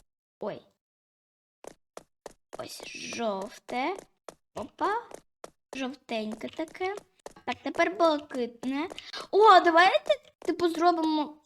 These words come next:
прапор України. Давайте. Ось так. І ось так.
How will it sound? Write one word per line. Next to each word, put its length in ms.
прапор 420
України. 840
Давайте. 680
Ось 2000
так. 480
І 560
ось 800
так. 260